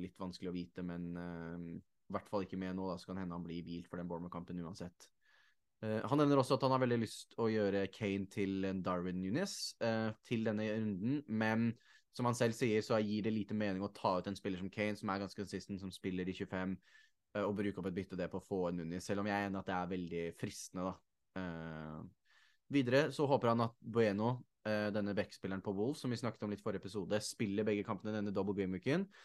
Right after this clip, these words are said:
Eh, han starta nå forrige runde og spilte sekstién minutter. Og så lenge du spiller over seks minutter, så er egentlig det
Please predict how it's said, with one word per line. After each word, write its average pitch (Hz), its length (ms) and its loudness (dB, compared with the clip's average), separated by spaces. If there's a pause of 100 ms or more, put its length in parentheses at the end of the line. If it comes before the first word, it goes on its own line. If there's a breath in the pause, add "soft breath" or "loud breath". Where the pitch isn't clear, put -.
(380 loud breath)
Eh, 123 400 4
han 135 320 4
starta 135 480 8
nå 135 240 6
forrige 113 320 6
runde 107 320 4
og 131 160 2
spilte 104 320 -2
sekstién 104 320 0
minutter. 127 480 0 (920)
Og 117 80 -6
så 127 60 2
lenge 120 120 4
du 110 80 0
spiller 110 240 4
over 101 160 4
seks - 240 -4
minutter, 107 320 -2
så 117 80 6
er 101 160 6
egentlig 95 240 -2
det 92 220 -2